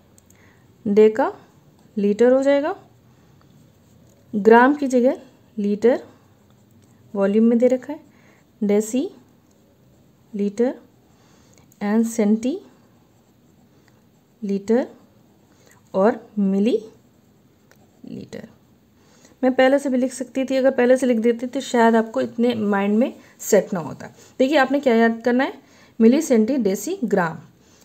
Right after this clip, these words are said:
चाहे मीटर याद करें चाहे लीटर याद करें। मैंने ऐसे याद किया, मिली, सेंटी, डेसी, ग्राम, डेका, हेक्टो, किलो, मिली, सेंटी, डेसी, ग्राम, डेका, हेक्टो, किलो। तो इस तरह से आप क्या करेंगे, मिली, सेंटी, डेसी, ग्राम, डेका, हेक्टो, किलो आप पढ़ते रहेंगे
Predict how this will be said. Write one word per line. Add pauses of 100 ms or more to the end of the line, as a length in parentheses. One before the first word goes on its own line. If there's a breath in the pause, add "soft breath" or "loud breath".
(140)
चाहे
मीटर
याद
करें
चाहे
लीटर
याद
करें।
मैंने
ऐसे
याद
किया,
मिली,
सेंटी,
डेसी,
ग्राम,
डेका,
हेक्टो,
किलो,
मिली,
सेंटी,
डेसी,
ग्राम,
डेका,
हेक्टो,
किलो। (380 loud breath)
तो
इस
तरह
से
आप
क्या
करेंगे,
मिली,
सेंटी,
डेसी,
ग्राम,
डेका,
हेक्टो,
किलो (120)
आप
पढ़ते
रहेंगे